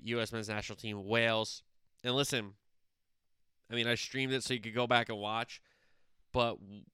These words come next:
the U S was more physical than Wales in the first half for sure. Bale and Aaron Ramsey, all they were doing was crying to the ref. Every time there was, like, a challenge or something like that, they would cr-, cry to the referee. Um,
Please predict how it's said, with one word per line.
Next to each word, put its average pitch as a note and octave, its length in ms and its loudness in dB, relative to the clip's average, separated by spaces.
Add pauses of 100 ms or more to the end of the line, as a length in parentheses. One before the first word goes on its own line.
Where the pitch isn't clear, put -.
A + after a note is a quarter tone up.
(180)
the A#2+ 120 2
U B2+ 320 4
S C3 280 4
was G#2+ 200 -4
more A#2 240 2
physical B2 440 -2
than A#2+ 140 -2
Wales A#2 340 0
in A#2 60 -8
the A2 100 -6
first A2+ 360 -4
half A2 260 2
for A#2 160 -4
sure. A2 480 0 (560)
Bale B2+ 400 4
and C3 160 -2
Aaron B2 280 0
Ramsey, A#2+ 420 0
all A2+ 240 0
they B2+ 80 2
were B2+ 100 0
doing A#2+ 220 0
was A2+ 120 -4
crying A#2 360 -2
to A#2+ 60 -2
the A2+ 100 -2
ref. A2+ 420 0 (340)
Every A#2+ 260 0
time A#2+ 260 0
there A#2 100 -2
was, A2+ 140 -4
like, A2+ 120 -4
a A#2 60 -4
challenge A2+ 480 -2
or A2 80 -4
something A2 220 -8
like A2 200 -6
that, A2 280 0
they A2+ 80 -2
would G#2+ 140 -6
cr-, A2 180 -12 (200)
cry A#2+ 420 -2
to A#2+ 80 -2
the A2+ 100 -4
referee. G#2 580 0 (480)
Um, G#2+ 680 0